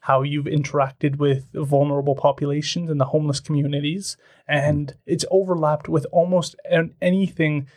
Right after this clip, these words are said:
Speaker 1: that's important to this podcast, role models, treating people properly, trying to be a pillar in the community. Your religious values have impacted that. And for me not to talk about that or to avoid
Speaker 2: Mm.
Speaker 1: that seems irresponsible, because it is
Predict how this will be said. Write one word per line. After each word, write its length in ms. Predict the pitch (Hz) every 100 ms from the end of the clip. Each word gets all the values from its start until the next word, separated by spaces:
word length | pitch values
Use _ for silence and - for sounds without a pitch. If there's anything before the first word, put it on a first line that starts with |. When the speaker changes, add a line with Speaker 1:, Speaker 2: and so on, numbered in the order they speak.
| _ -
Speaker 1:
that's 180 | 139
important 640 | 151 135 151 151 151 135 - _ _ _ _ _
to 400 | - 156 143 143 156
this 200 | 143 -
podcast, 560 | 147 135 135 139 - 151
role 200 | 147 147
models, 500 | 139 131 143 139 135 _ _ 165
treating 400 | - 185 160 151
people 280 | 139 151 147
properly, 720 | 143 143 135 139 135 131 131 - _
trying 280 | - 160 147
to 80 | 151
be 100 | 151
a 60 |
pillar 320 | 143 151 143
in 100 | 139
the 60 | 135
community. 560 | 139 147 143 135 139 - _ _ -
Your 260 | 160 170
religious 440 | 165 156 165 180 -
values 360 | 139 143 147
have 80 | 139
impacted 480 | 151 180 139 - 147
that. 160 | 139 156
And 100 | 139
for 120 | 156
me 180 | 160 196
not 280 | 147 143
to 100 | -
talk 260 | - 135 -
about 220 | 165 170
that 180 | 165 156 -
or 120 | 139
to 120 | -
avoid 300 | 147 170 190
Speaker 2:
Mm. 20 | 147
Speaker 1:
that 200 | 139 - _
seems 300 | - 190 170
irresponsible, 880 | 160 143 135 - 208 190 143 139 - _
because 280 | 165 160 156
it 120 | 156
is 260 | 202 151